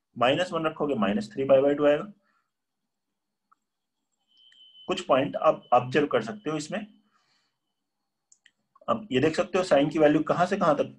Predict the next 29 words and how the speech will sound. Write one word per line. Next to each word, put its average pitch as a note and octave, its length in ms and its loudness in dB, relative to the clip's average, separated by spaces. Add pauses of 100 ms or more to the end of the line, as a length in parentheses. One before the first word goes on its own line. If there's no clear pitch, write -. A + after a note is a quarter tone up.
लिखी A2 240 -4
गई, G2+ 160 2
माइनस B2+ 420 2
वन D#3+ 120 2
और E3 140 2
वन C#3 180 0
के D#3 140 -6
बीच D3 240 -4
में G#2 100 -4
है - 100 -12 (600)
वाई A#2 200 4
की G#2+ 100 -6
value। F2+ 420 0
X - 220 0
कोई F#3 260 0
भी F#3+ 80 2
real E3+ 200 2
number A#2+ 200 4
रखो, G2 220 -8
sine D3+ 420 0
किसी E3 280 -8
भी E3+ 300 -6 (360)
बड़े D3 240 4
से F#3 100 0
बड़े D3+ 180 2
angle D3+ 320 0
का E3+ 140 2 (160)
पॉसिबल C#3 360 0
है, G#2 80 -12